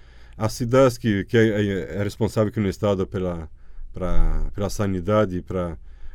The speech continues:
é, tentar conter quando acontece esses focos da entrada de praga e doenças, ela tá form-, fazendo um protocolo, né, juntamente com nós, a Federação de Apicultores, com o Sec-, a Ministério da Agricultura,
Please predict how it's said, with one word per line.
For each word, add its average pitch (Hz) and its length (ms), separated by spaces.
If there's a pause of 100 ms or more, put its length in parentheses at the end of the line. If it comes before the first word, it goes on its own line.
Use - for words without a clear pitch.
é, 80 220
tentar 104 340
conter 101 400
quando 92 260
acontece 87 680
esses - 240
focos 117 380
da 90 40
entrada 90 320
de 87 80
praga 92 240
e 82 60
doenças, 104 560 (560)
ela 107 160
tá 117 320
form-, 101 320
fazendo 104 360
um 101 40
protocolo, 120 600 (520)
né, 98 160
juntamente 98 560
com 95 120
nós, 98 400
a 85 60
Federação 87 440
de 87 60
Apicultores, 101 600
com 95 100
o - 20
Sec-, - 320
a 90 200
Ministério 92 440
da 90 80
Agricultura, 123 640